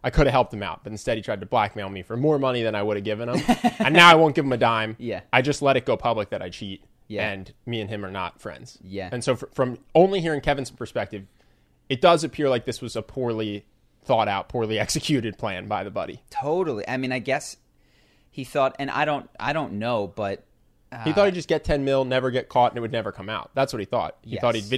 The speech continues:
Speaker 1: videotape it, he'd have the only copy, he'd send it to Kevin, Kevin would send him ten million dollars, so now he's rich, then he would delete it, and Kevin would know, and he'd just still be, he thought everything would be great.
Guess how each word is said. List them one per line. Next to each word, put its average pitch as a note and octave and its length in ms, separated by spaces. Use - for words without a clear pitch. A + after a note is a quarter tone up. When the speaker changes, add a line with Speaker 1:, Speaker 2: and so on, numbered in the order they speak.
Speaker 1:
videotape A2+ 220
it, A2 220
he'd A#2 100
have G2 100
the G2+ 80
only C3+ 200
copy, F#2 440
he'd G#2 120
send A#2+ 200
it C3+ 80
to D3 80
Kevin, G2 360
Kevin A#2+ 180
would G#2 160
send C#3 320
him E3+ 120
ten D3+ 200
million C3 280
dollars, G2 380
so A2+ 120
now G#2+ 180
he's A2 160
rich, F#2+ 540
then B2+ 100
he C#3 80
would C3+ 120
delete C3+ 340
it, B2+ 200
and B2 160
Kevin B2+ 280
would C3+ 120
know, D#3 200
and A#2+ 120
he'd A#2 100
just A#2+ 160
still - 260
be, G#2+ 320
he C3+ 80
thought C#3+ 220
everything C#3 300
would B2+ 100
be A#2 100
great. A2+ 240